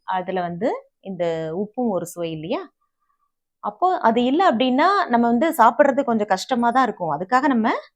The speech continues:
குப்பையிலலாம் வந்து நம்ம போட மாட்டோம். அறுசுவைகளும் இருந்தா அந்த சு-, அந்த உணவு வந்து சிறப்பா இருக்கும். அதே மாதிரி நம்ம சாப்பிடுறதுக்கும் வந்து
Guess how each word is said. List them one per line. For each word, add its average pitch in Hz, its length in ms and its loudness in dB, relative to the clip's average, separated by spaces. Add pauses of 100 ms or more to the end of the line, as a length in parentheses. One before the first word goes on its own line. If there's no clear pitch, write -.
(160)
குப்பையிலலாம் 220 500 -4
வந்து 226 380 -6 (360)
நம்ம 185 220 -8
போட 185 240 0
மாட்டோம். 185 480 -2 (640)
அறுசுவைகளும் 233 640 2
இருந்தா 240 380 4
அந்த 285 160 0
சு-, - 180 -8
அந்த 202 240 0
உணவு 247 260 0
வந்து 226 400 -2 (440)
சிறப்பா 220 280 2
இருக்கும். 202 260 0
அதே 262 220 2
மாதிரி 269 260 2
நம்ம 277 180 0
சாப்பிடுறதுக்கும் 311 680 4
வந்து 240 560 2